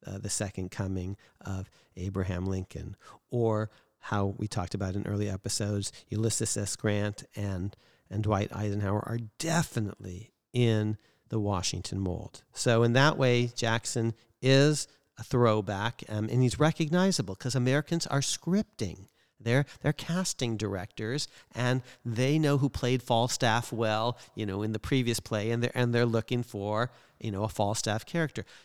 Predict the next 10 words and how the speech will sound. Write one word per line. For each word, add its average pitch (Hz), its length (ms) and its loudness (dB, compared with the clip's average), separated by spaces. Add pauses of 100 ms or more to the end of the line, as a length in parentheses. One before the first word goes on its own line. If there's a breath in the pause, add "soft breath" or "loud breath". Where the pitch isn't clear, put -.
(100)
You're 123 540 0 (260 soft breath)
a - 60 -12
Hollywood 120 560 2
person, 127 480 -2 (300 loud breath)
you 131 300 -2
might 127 280 -6
craft - 500 -2
a 135 80 2
role 123 460 4
for 147 880 4